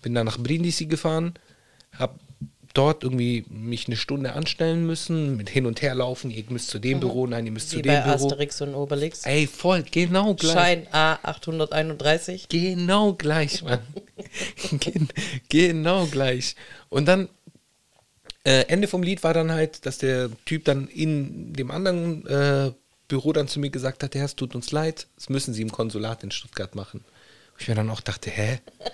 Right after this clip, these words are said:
Speaker 1: Das macht jetzt gar keinen Sinn. Jetzt bin ich extra hier, ich bin hier angemeldet und so, ich bin doch,
Speaker 2: Mhm.
Speaker 1: eigentlich müsstet ihr das doch alles regeln können auf kurzem Wege.“ Nee, läuft alles über, äh, das Konsulat.
Speaker 2: Mhm.
Speaker 1: Und ich glaub, ich hab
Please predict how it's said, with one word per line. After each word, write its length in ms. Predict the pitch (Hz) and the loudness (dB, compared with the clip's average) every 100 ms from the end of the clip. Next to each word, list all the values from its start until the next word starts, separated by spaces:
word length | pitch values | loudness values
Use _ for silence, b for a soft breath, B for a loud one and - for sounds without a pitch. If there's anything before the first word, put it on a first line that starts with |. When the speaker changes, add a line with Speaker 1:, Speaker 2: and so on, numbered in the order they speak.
| B B B | B B B
Speaker 1:
Das 80 | |
macht 160 | 120 - | -4 -2
jetzt 160 | 139 - | -2 0
gar 180 | 135 190 | 0 2
keinen 240 | 139 123 | 2 2
Sinn. 260 | 113 127 123 B - | 0 -2 -2 B -10
Jetzt 140 | 127 | 0
bin 100 | 180 | 2
ich 140 | 202 - | 2 2
extra 300 | 175 - 151 | -2 0 0
hier, 240 | 135 220 | 2 0
ich 120 | 180 | 2
bin 120 | 160 | 2
hier 200 | 156 196 | 4 4
angemeldet 460 | 180 185 180 180 175 | 4 2 2 2 0
und 80 | 165 | -2
so, 120 | 165 | -2
ich 120 | 160 | -2
bin 300 | - 151 147 147 | -4 -8 -8 -4
doch, 180 | 151 | -4
Speaker 2:
Mhm. 280 | 190 180 165 - - | -2 -6 -8 -12 -2
Speaker 1:
eigentlich 360 | 165 180 170 175 | 0 2 2 0
müsstet 280 | 170 151 | 0 0
ihr 100 | 165 | -2
das 100 | 170 | -2
doch 140 | - 139 | -2 -2
alles 320 | 160 160 - | -4 -4 -2
regeln 240 | 190 175 151 | -2 0 0
können 220 | 156 151 | 0 0
auf 160 | 123 | -2
kurzem 320 | - 151 - 143 | -2 0 2 4
Wege.“ 320 | 165 165 160 B B B B | 4 4 0 B B B B
Nee, 200 | - 107 - _ _ - | -6 -6 -6 _ _ -8
läuft 280 | 110 110 113 | -6 -4 -4
alles 240 | 113 107 | -6 -6
über, 380 | 110 110 104 - | -2 0 0 -4
äh, 160 | 107 107 | -8 -8
das 140 | 107 | -6
Konsulat. 540 | - 123 120 131 147 165 | -4 -2 2 2 0 -4
Speaker 2:
Mhm. 40 | B B B B - | B B B B -4
Speaker 1:
Und 500 | 120 135 139 135 117 | 4 6 8 6 0
ich 80 | - | 0
glaub, 160 | 165 | 0
ich 120 | - | 0
hab 80 | 156 | -10